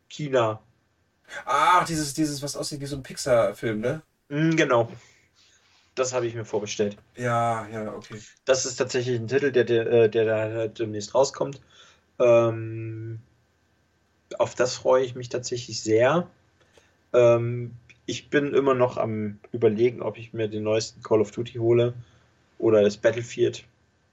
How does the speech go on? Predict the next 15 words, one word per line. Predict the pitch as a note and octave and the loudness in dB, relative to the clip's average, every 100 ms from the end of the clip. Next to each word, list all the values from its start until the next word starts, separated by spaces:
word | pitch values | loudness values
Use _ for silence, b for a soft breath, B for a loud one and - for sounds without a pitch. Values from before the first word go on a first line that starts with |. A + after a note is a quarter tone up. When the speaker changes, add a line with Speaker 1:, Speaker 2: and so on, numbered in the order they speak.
| _ _ _ _ | _ _ _ _
Speaker 1:
Je | A#2 | -2
nachdem. | G#2+ A2 A#2 - - - _ _ b b b _ | -2 -4 -4 -4 -6 -16 _ _ b b b _
Ist | - | 0
halt | B2+ B2 | 2 2
immer | B2 A2 | 2 2
ein, | B2+ C#3+ C3+ - | 2 0 -2 -2
ein | C3+ D3+ C#3+ | 0 0 -2
Multiplayer-Titel, | C#3 D3 - B2+ C#3 C3 B2+ C3 C3+ | -2 -2 -6 -2 2 2 0 -4 -6
mit | A#2 A#2 | -6 -10
dem | B2 B2 | -8 -6
ich | A#2+ | -8
mit | A#2+ - | -10 -8
Kumpels | C#3 C3 A#2+ | -4 -4 -4
spielen | - A#2 A#2 | -8 -8 -6
kann, | A#2 A#2 | -6 -6